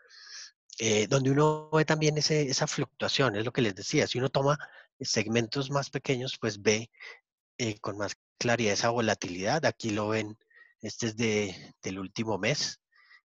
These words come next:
en donde la mayoría ha sido a la baja, a la baja, a la baja. O sea, más rojos que, que verdes. Eh,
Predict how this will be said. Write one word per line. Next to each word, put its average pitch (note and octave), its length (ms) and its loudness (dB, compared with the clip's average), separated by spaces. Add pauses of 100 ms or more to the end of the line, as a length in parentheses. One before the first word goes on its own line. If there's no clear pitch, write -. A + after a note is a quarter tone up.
(160)
en G2 140 -16
donde F#2+ 280 -6
la F#2 100 2
mayoría F#2+ 580 0
ha A2 40 -2
sido G#2 500 -6
a G#2 140 -2
la G2 140 2
baja, G#2 260 2
a A2+ 40 -2
la G2 120 -2
baja, G#2 240 0
a A2 40 0
la G2+ 120 2
baja. G#2 280 -4 (800)
O - 0 -
sea, G#2 160 -6
más G2+ 200 0
rojos G#2+ 360 -4
que, F#2+ 240 -6 (480)
que - 140 -10
verdes. G2 460 -2 (1800)
Eh, F#2+ 400 -6